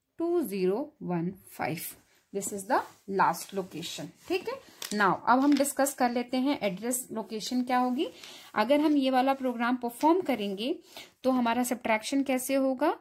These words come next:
B is eleven divided by four है, ये हमें परफॉर्म करना है। तो जब हमारा फर्स्ट टाइम प्रोसेस होगा तो eleven minus four is equal to seven, seven minus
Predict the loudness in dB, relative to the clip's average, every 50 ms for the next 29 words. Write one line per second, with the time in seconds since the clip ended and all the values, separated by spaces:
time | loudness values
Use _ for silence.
0 | -10 _ _ _ _ -12 -12 -4 0 0 2 4 2 2 0 -4 _ _ _ _
1 | -2 -2 0 0 -2 -4 -6 -4 _ -4 0 2 4 4 4 2 2 0 0 0
2 | 0 -2 -12 _ _ _ _ _ _ -4 -4 0 2 2 2 4 4 2 0 0
3 | 0 2 2 2 2 -2 -6 -8 -4 -2 0 0 0 -2 -2 -2 -2 -2 -2 -6
4 | _ _ -4 -2 0 2 2 2 2 0 -2 -6 -6 -6 -4 -2 -2 -2 -2 0
5 | 0 -2 -2 -2 -4 -6 -6 -6 -6 -6 -6 -8 -10 -18 -20 -20 -20 _ -10 -8
6 | 2 2 4 4 4 4 4 4 2 0 0 -2 -8 -2 2 2 2 2 2 -4
7 | -2 0 2 2 2 2 2 2 2 2 2 0 -2 -2 0 -2 -2 0 0 0
8 | -2 -2 -4 -6 _ -10 -10 -6 _ -4 -2 0 0 2 2 2 2 4 4 2
9 | 2 0 0 0 0 0 -2 -2 -6 -10 -12 -12 -4 -2 0 2 2 2 0 -2
10 | -6 -16 -20 -20 -20 _ _ _ 0 2 2 2 2 -2 -4 -2 0 0 0 0
11 | -2 -2 -4 -2 -2 -2 0 2 2 2 4 2 2 2 2 0 -4 -12 _ _
12 | _ -2 2 4 4 6 6 4 6 6 4 4 2 0 -2 -4 -4 -4 -6